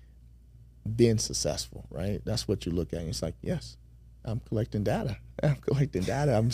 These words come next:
I'm sending it out," because over time, because when I'm looking at a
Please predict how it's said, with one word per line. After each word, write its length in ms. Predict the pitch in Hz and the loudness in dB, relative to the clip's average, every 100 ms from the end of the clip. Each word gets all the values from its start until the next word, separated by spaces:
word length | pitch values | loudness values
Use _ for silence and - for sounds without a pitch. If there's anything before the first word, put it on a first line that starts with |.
| - | 4
I'm 140 | 123 | 4
sending 340 | 117 156 147 127 | 8 8 8 8
it 120 | 117 | 4
out," 300 | 151 160 127 | 4 2 2
because 360 | 127 - 131 | 2 4 4
over 220 | 131 123 110 | 6 4 2
time, 480 | - 143 160 127 123 - - - - - - - | 0 2 4 2 0 -6 -20 -20 -20 -20 -10 -4
because 560 | 113 127 117 113 - - - - - - | 0 6 6 4 -2 -12 -20 -20 -20 -10
when 200 | - 113 | 0 4
I'm 180 | 120 113 | 6 6
looking 280 | 117 131 127 | 6 6 4
at 160 | 117 110 | 4 4
a 260 | 101 104 | 2 0